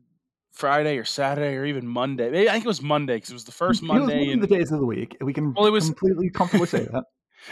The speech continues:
Speaker 1: It was the first Monday in however long where we didn't have any sports. Like, there was,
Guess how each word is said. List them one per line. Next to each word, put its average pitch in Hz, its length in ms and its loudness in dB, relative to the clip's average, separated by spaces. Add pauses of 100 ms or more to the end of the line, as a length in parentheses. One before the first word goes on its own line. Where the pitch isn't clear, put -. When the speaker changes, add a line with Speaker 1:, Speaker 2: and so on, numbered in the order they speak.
(120)
Speaker 1:
It 190 80 6
was 196 200 0
the 190 100 -2
first 196 320 -2
Monday 160 400 0
in 143 80 0
however 135 440 -2
long 120 400 -2
where 110 460 -4 (240)
we 117 140 -20 (100)
didn't 127 280 -4
have 107 640 -6 (1120)
any 147 260 0
sports. - 720 -10
Like, 107 160 -8
there 113 200 -2
was, 107 320 -10